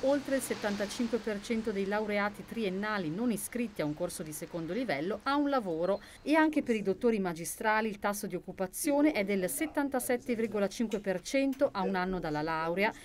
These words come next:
e del novantatré virgola settantacinque per cento a cinque anni.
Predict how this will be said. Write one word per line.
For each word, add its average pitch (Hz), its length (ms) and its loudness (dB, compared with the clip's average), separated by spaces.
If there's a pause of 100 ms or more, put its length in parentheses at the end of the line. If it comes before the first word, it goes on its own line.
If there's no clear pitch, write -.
(140)
e 269 100 -2
del 302 180 10
novantatré 208 680 4
virgola 160 340 -4
settantacinque 185 800 -4
per 294 180 2
cento - 320 -4
a 220 60 -2
cinque 262 420 2
anni. 139 460 0